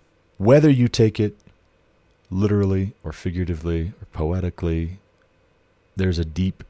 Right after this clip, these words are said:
and important meaning to every detail there. And so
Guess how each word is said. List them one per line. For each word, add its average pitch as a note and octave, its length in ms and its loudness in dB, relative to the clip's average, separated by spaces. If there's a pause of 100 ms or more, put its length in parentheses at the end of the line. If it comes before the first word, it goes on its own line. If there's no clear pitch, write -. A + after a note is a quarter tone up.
(380)
and F2 140 -4
important D#2+ 540 -6
meaning E2+ 760 -2 (760)
to - 200 -8
every F2+ 280 -4
detail E2+ 480 -6
there. - 360 -12 (800)
And E2 120 -10
so D#2 400 -4